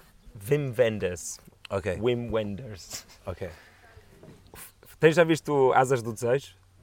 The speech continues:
Speaker 1: Recomendo esse filme, Wings of Desire. Em, o título
Speaker 2: Não sei.
Speaker 1: original é Der Himmel über Berlin. No fundo é o filme que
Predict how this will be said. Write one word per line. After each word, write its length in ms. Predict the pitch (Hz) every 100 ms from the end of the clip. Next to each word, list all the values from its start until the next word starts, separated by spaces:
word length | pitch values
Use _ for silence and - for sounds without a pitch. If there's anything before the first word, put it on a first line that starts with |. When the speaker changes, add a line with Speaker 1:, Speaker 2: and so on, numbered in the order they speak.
| - - - -
Speaker 1:
Recomendo 340 | - 123 123 117
esse 160 | -
filme, 240 | 117 101 95
Wings 220 | 131 113
of 120 | 113
Desire. 440 | 107 104 101 95 90 - - -
Em, 220 | 107 110 -
o 240 | 107 107
título 320 | - 120 127
Speaker 2:
Não 60 | 120
sei. 80 | 127
Speaker 1:
original 440 | 120 113 117 123 107
é 200 | 110 98
Der 420 | - 98 110 98
Himmel 300 | 123 117 113
über 220 | 117 107
Berlin. 400 | 101 104 98 90 90 _ - - - - - -
No 80 | 143
fundo 220 | 165 160
é 40 |
o 40 | 160
filme 300 | - 156 143
que 580 | - 143 139 135 131